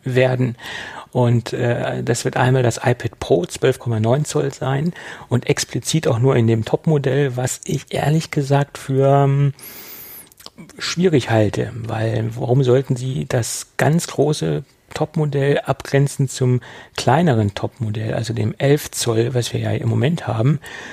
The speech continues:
Ähm, das wäre nach meiner Meinung ein bisschen sinnlos, da jetzt nochmal eine Differenzierung innerhalb der Pro-Sparte zu machen. Also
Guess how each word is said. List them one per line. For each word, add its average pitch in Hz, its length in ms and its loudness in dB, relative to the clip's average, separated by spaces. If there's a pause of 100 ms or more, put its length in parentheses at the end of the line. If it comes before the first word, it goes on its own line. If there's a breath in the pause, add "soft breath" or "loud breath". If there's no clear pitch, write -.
(220 loud breath)
Ähm, 117 420 2
das 120 360 -4
wäre 139 280 2
nach 123 120 2
meiner 123 240 4
Meinung 123 320 2
ein 113 80 -2
bisschen 113 360 -2
sinnlos, 123 1120 0
da 117 160 2
jetzt 135 160 0
nochmal 127 260 4
eine 127 220 2
Differenzierung 143 960 0 (340 loud breath)
innerhalb 139 500 2
der 123 140 4
Pro-Sparte - 800 -2
zu - 180 -8
machen. 123 320 -8 (600 loud breath)
Also 113 440 2